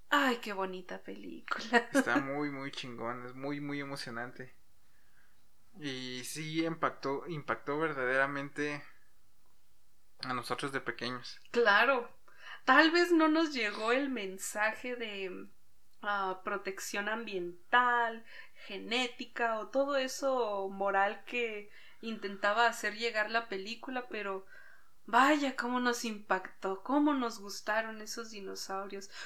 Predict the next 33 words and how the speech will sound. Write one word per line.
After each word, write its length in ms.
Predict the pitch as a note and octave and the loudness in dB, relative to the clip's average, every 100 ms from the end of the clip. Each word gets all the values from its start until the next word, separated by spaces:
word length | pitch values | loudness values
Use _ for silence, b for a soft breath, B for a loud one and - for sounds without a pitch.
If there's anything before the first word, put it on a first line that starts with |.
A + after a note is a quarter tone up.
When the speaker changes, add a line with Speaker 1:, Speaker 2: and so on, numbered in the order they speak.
| B | B
Speaker 1:
cómo 200 | D#4 F#4 | 8 10
nos 240 | F4+ B3 | 10 6
gustan 580 | - B3+ F4 F#4+ - C4+ | -2 6 6 6 4 2
actualmente, 800 | G#3+ - - A3+ A3 G#3+ G3+ G#3 | 2 -2 -2 -2 -2 -6 -6 -8
porque 300 | - A#3 A#3 | -8 -6 -4
siguen 340 | - C4 D4+ | -2 -2 0
haciendo 500 | C#4 B3+ B3 C4+ D4+ | 0 -2 -2 0 2
esas 300 | C#4+ C4+ C#4 | 0 -2 -4
películas, 720 | - A#3 G#3+ C#4+ - F#3+ F3+ - B B | -2 -4 -4 -8 -6 -4 -4 -6 B B
ahora 300 | A3 C4 D#4 | 8 8 8
con 160 | D#4 B3 | 4 0
un 120 | A#3 | -2
diferente 500 | C4+ B3 G#3+ G#3+ A#3+ | -6 -6 -8 -6 -4
enfoque, 600 | A#3 A#3 B3+ C4 - D#4 B B - | -4 2 2 2 -2 -6 B B -2
horribles 580 | F3 F3 F3+ F3+ F#3 F#3 | -2 2 0 0 -4 -4
efectos, 720 | F#3+ G#3 G#3+ - B3+ C4 - B B - | -8 -6 -6 -6 -4 -4 -6 B B 4
pero 500 | A#3+ G#3+ G3+ G3 F#3+ | 6 6 4 4 8
Speaker 2:
<laughs> 260 | F#3 F3+ | 8 8
Speaker 1:
siguen 460 | D#3 - C4 E4 F4 | 4 4 6 8 8
siendo 280 | F4 E4 F#4 | 6 4 6
los 180 | F4+ C#4 | 6 4
dinosaurios 600 | C4+ B3 A#3+ A3+ C4+ C#4 | 0 0 0 2 0 0
que 120 | - | 0
amamos, 540 | G#3+ G3 A3 C#4+ A3+ | 2 4 2 2 -2
sigue 180 | G#3+ E3+ | -2 0
Speaker 2:
Sí. 80 | E3 | 2
Speaker 1:
saliendo 320 | A3 G#3+ G#3 | 2 0 -2
el 180 | F#3+ - | -4 -4
T-Rex, 600 | B3+ B3+ A3 G#3+ G#3+ - B B | 0 2 2 0 -2 -8 B B
siguen 340 | - C4 A#3 - | 0 0 0 -4
saliendo 340 | G3+ G3+ G3 | -8 -8 -6
los 220 | G3 F#3+ | -6 -6
Velociraptors, 1040 | F#3+ F#3+ G3+ G#3+ A#3+ A#3+ - A3 G#3 G3+ | -6 -6 -6 2 4 4 0 -8 -6 -8